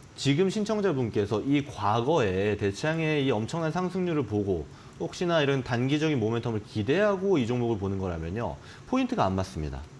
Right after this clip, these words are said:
얘는 테마가 필요하고요. 테마에 들어가는 영역은 누구도 알 수 없는 영역입니다. 그렇다면 이미 테마를 확보하고 있는 영역에 투자하는 게 오히려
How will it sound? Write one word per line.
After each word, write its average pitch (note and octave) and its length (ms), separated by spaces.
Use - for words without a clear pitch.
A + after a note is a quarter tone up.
얘는 E3 220
테마가 B3 420
필요하고요. G#2 500
테마에 B3 320
들어가는 C#3 420
영역은 G#2+ 400
누구도 E3 300
알 G#2+ 80
수 - 100
없는 F2+ 160
영역입니다. D2 560
그렇다면 G#2+ 580
이미 F#3+ 440
테마를 A3+ 460
확보하고 B3 640
있는 E3 200
영역에 B2+ 360
투자하는 F#2+ 440
게 A#2+ 100
오히려 A#2 520